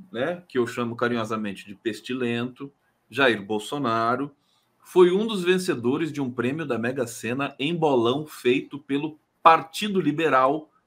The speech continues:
o P L, em sorteio realizado pela Caixa Econômica no sábado, onze de novembro de dois mil e vinte e três.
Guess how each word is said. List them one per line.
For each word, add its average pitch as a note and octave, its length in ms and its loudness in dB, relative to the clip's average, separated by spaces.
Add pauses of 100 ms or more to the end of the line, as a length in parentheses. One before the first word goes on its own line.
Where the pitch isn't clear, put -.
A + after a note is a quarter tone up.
o B2+ 60 -16
P D3+ 140 0
L, C3+ 520 4 (420)
em D#3+ 100 -6
sorteio F3 540 4
realizado D3+ 560 4
pela D#3 240 0
Caixa F3+ 480 2
Econômica D3+ 640 -4
no E3+ 220 -2
sábado, D#3 800 4 (500)
onze F3+ 360 2
de D3 120 -6
novembro C3+ 640 -2
de D3 60 -6
dois C3+ 160 0
mil A#2+ 140 2
e - 20 0
vinte D3+ 200 -8
e - 60 -12
três. G2+ 320 -4